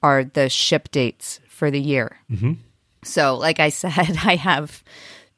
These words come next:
Speaker 1: two projects in the first quarter of the year. So when I see those with not a lot of white space in between them, I, you know, get a little nervous. And then you and I have a ship date
Speaker 2: Mm-hmm.
Speaker 1: in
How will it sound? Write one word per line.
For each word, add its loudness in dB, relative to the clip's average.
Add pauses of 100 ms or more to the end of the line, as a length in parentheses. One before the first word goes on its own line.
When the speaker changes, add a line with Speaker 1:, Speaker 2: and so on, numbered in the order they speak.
(120)
Speaker 1:
two -2
projects 2 (140)
in -2 (520)
the 0
first -2
quarter 0
of 0
the -2
year. 0
So 0
when 0
I 2
see -4
those 0 (1120)
with -2
not 6
a 6
lot 6
of 4
white 4
space 0
in -2
between -2
them, 2
I, -2 (160)
you -8
know, -4
get 0
a 0
little 0 (240)
nervous. 0 (380)
And 2
then 2
you 0
and 2
I 2
have 2 (340)
a 4
ship 2
date 2
Speaker 2:
Mm-hmm. -2
Speaker 1:
in -2